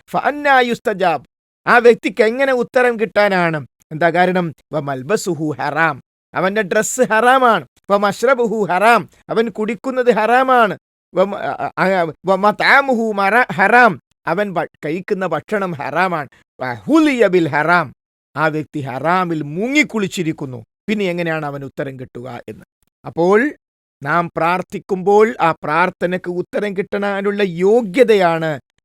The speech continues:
ഹറാമുകളിൽ നിന്ന് വിട്ടുനിൽക്കുക എന്നത്. പിന്നെ മൂന്നാലൊരു വിധത്തിൽ ഉത്തരം ചെയ്യുമെന്ന് പറഞ്ഞപ്പോൾ നബി കരീം സ്വല്ലല്ലാഹു അലൈഹി വസല്ലം പ്രത്യേകമായി പറഞ്ഞ കാര്യമുണ്ട്.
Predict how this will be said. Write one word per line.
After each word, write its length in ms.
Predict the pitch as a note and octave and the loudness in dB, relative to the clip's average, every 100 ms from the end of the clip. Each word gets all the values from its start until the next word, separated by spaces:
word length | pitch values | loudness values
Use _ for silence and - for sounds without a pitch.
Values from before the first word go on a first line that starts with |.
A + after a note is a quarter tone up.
| - | -4
ഹറാമുകളിൽ 1000 | F#3 D#3 D3+ G3 A#3 B3 A#3+ A3 G3+ F#3+ | 0 2 2 4 6 6 4 4 4 2
നിന്ന് 320 | F3+ E3+ D#3 - _ C3+ | -2 -4 -6 -8 _ -12
വിട്ടുനിൽക്കുക 840 | D#3 - D3 C#3 - C3 C3+ B2+ | -8 -8 -8 -10 -12 -8 -6 -6
എന്നത്. 320 | B2+ A#2 G2+ - _ _ - | -10 -12 -14 -18 _ _ -8
പിന്നെ 160 | D#3+ E3 | -6 -4
മൂന്നാലൊരു 580 | E3+ G3+ A3+ A#3+ A#3 | -2 2 6 6 6
വിധത്തിൽ 420 | A3+ A3+ A3+ A#3+ A3+ | 4 0 0 0 -4
ഉത്തരം 400 | - A3+ A#3+ A3+ | 0 0 0 -4
ചെയ്യുമെന്ന് 440 | A#3+ A3+ A3+ A3+ | -4 -4 -2 -2
പറഞ്ഞപ്പോൾ 540 | A3 A3 A3 F#3 A3 G#3 - _ _ D3+ | 0 0 -2 -2 -2 -2 -6 _ _ -6
നബി 180 | D#3 | -4
കരീം 260 | G#3+ G#3+ G#3 | 0 0 -2
സ്വല്ലല്ലാഹു 80 | G3+ | 0
അലൈഹി 240 | G3+ - | 0 0
വസല്ലം 160 | G#3 G3+ | -6 -6
പ്രത്യേകമായി 640 | - - F#3+ A3 A#3 A3 G#3+ | -10 -4 0 2 2 2 2
പറഞ്ഞ 340 | G#3 G#3 F#3+ G3 | 2 -2 0 0
കാര്യമുണ്ട്. 560 | F#3 G3+ F#3+ F3+ F3+ | 2 2 0 0 -2